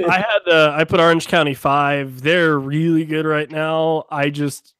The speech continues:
I don't know how sustainable that's gonna be. Um, not that five is a huge drop off for them. I mean, they'll comfortably make the playoffs,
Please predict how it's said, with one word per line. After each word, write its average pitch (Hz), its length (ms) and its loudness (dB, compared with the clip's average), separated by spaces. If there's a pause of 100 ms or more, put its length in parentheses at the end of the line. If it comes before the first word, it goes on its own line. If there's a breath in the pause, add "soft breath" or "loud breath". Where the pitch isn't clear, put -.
I 147 140 -4
don't 147 340 -2
know 135 540 -4
how 131 400 -10
sustainable 156 600 -6
that's 170 220 -4
gonna 190 180 -6
be. 226 260 -10 (1300)
Um, 127 540 -2 (260)
not 175 220 2
that 160 120 0
five 165 420 2
is 139 80 -2
a 139 40 -4
huge 143 260 -6
drop 156 260 -2
off 135 140 0
for 139 80 -4
them. 127 220 -2
I 135 200 -2
mean, 135 280 0
they'll 147 180 0
comfortably 151 480 -2
make 127 180 -4
the - 80 -20
playoffs, 156 680 -6